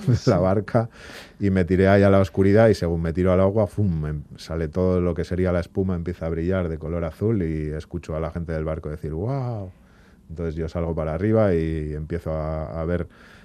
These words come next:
Speaker 1: entre mis dedos cuando los movía por la superficie, pues cómo pasaba el agua, pero el agua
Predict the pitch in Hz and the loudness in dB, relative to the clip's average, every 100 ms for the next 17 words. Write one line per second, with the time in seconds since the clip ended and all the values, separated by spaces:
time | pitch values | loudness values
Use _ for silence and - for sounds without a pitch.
0 | - 92 90 92 90 90 95 101 95 - | -6 -4 0 2 4 4 4 6 4 2
1 | 90 90 85 85 87 95 92 95 92 92 | 0 2 0 0 2 4 4 2 2 2
2 | 90 90 92 85 92 92 110 104 110 120 | 2 0 -2 -2 -2 0 0 2 2 2
3 | 123 - - - - 85 - _ - 92 | -2 -14 -20 -20 -6 -6 -6 _ 0 2
4 | 95 92 90 - 90 92 92 92 92 101 | 2 2 0 2 2 4 4 4 4 4
5 | 98 104 107 80 82 85 90 98 | 4 2 0 -2 0 0 2 0